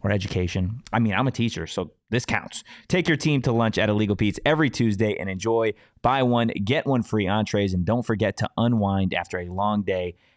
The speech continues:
at their happy hour, three P M through eight P M every day. Illegal Pete's, your go-to spot for burritos, buddies,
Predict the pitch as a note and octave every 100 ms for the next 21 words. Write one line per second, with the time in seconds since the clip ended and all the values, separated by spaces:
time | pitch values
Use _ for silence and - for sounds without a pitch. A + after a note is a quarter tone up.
0 | _ - F#2 F2+ F2 A#2+ A#2+ A2+ A2 G#2+
1 | G#2 G2 A#2+ F3 E3+ C3+ A#2+ A2 - -
2 | _ D3+ D3+ B2+ B2 - G#2 G2+ - A#2+
3 | B2+ G#2 G2 F2 A2 A2 G2+ A#2+ C3+ A#2
4 | A2+ G2+ - - - G2+ F#2 A2+ A#2+ -
5 | A2+ - G2+ F#2+ - F2+ F2+ G#2+ G#2 G#2
6 | G2+ - _ _ F#2+ F#2 F2 E2